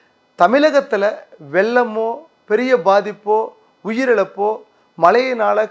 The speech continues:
காத்துனால வராது. இந்த மழை அமைப்பு வந்து விவசாயிகளுக்கு பெரிய ஒரு சப்போர்ட்டிவா இருக்கும். நீர்வளம் மேன்மை அடையும். அடுத்தது இந்த ஐப்பசி மாசத்துல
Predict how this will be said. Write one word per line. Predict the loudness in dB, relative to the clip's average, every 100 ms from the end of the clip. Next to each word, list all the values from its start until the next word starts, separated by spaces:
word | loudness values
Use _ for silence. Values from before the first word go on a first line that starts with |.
| 0
காத்துனால | 0 0 -2 0 0 -2 -6 _ _
வராது. | 0 4 4 2 -10 _ _ _ _ _ _
இந்த | -8 0 0
மழை | 2 2 2 0 -4 -16
அமைப்பு | -8 -4 -4 -4 -6
வந்து | -6 -6 -6 -8 -10 _ _ _
விவசாயிகளுக்கு | 0 2 4 4 2 -2 -6 -8 -10 _
பெரிய | 0 0 -2 -2
ஒரு | 0 -2 0
சப்போர்ட்டிவா | -2 0 0 2
இருக்கும். | 2 0 -8 -20 _ _
நீர்வளம் | -4 -2 2 2 0
மேன்மை | -2 -4 -2
அடையும். | -4 -4 -8 -16 _ _
அடுத்தது | 0 0 -4 -10 -8 -8 -10 -8
இந்த | 0
ஐப்பசி | 0 0 -6 -4
மாசத்துல | -2 -2 -4 -10 -10